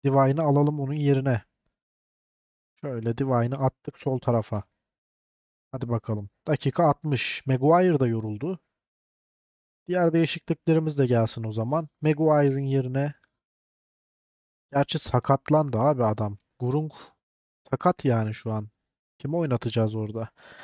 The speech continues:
Nadesan kötü oynuyorsun yine. Norkut'u attık oraya. Eee, onun haricinde Diallo yine vasat bir performans sergiliyor.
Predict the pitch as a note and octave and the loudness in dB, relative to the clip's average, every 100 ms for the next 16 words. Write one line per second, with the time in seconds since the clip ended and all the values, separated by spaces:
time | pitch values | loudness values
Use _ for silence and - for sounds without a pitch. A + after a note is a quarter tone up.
0 | - - C#3+ F3 - F#3+ F3+ E3+ - G3 | -16 0 2 2 2 0 0 -4 0 -2
1 | D3+ B2 - A#2 A#2+ D#3 C#3+ D3 - C#3 | 0 -4 -4 -6 -2 -2 0 -2 0 -2
2 | - D#3+ C#3 - D#3+ D3 C#3 A#2+ A2 D#3 | 0 0 0 0 -4 0 2 2 2 -2
3 | - _ _ _ _ _ _ _ _ _ | -10 _ _ _ _ _ _ _ _ _
4 | _ _ _ _ _ _ - C3 B2+ B2 | _ _ _ _ _ _ -2 2 2 2
5 | B2 A#2+ _ _ _ _ _ _ _ D3 | 0 -6 _ _ _ _ _ _ _ -4
6 | E3 D3+ D3+ D3+ C#3+ D3 D3 B2+ - _ | 0 2 4 4 0 0 2 2 0 _
7 | _ _ _ _ _ _ _ _ _ _ | _ _ _ _ _ _ _ _ _ _
8 | _ D3 E3 E3 E3 E3 F3 D#3+ D3 D3 | _ 2 4 4 0 0 2 2 2 2
9 | E3+ - E3 D3+ C#3+ C3+ D3 E3 E3 - | -2 -2 -2 2 2 2 -2 0 -2 0
10 | C3+ A2+ A2+ A#2 D3+ F3 | 2 2 0 -4 -4 -6